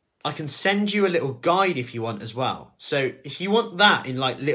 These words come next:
a, a one-page table with loads of food lists on, send me a message below and just say, "Yes, send me the guide." Just put, "Send me the guide" below, and I'll send you that for you. So you can have it in, like, one-page sheet that you can just print out or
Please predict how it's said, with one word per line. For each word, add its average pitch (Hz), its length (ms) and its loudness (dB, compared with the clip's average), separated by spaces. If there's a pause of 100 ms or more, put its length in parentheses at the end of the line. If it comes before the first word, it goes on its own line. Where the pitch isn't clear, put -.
a, 135 320 -6
a 135 40 -4
one-page 147 760 -2
table 156 400 -2
with 131 160 -2
loads 135 240 -2
of 120 100 -6
food 160 240 -6
lists 175 220 -2
on, 202 240 0 (580)
send - 260 2
me 190 100 2
a 190 40 -2
message 185 320 0
below 165 400 2
and 147 100 -10
just 139 160 -2
say, 143 140 0
"Yes, 139 600 -2 (300)
send 139 280 -4
me 139 60 -2
the 131 80 -4
guide." 135 440 -2
Just - 200 -12
put, - 200 -6
"Send 156 220 -2
me 165 80 -4
the 151 80 -6
guide" 143 300 0
below, 131 320 -2 (720)
and 135 100 -4
I'll 135 100 0
send 151 300 0
you 117 120 -4
that - 360 -6 (420)
for 107 240 -4
you. 87 140 -8
So - 140 -4
you 123 100 -2
can 131 120 -6
have 131 220 0
it 131 120 -2
in, 120 100 -6
like, 117 200 -6
one-page 127 760 -4
sheet 175 460 -4 (320)
that 120 60 -6
you 120 60 -4
can 117 120 -6
just 117 260 -6 (1080)
print 147 260 -4
out 175 340 2
or 113 360 -4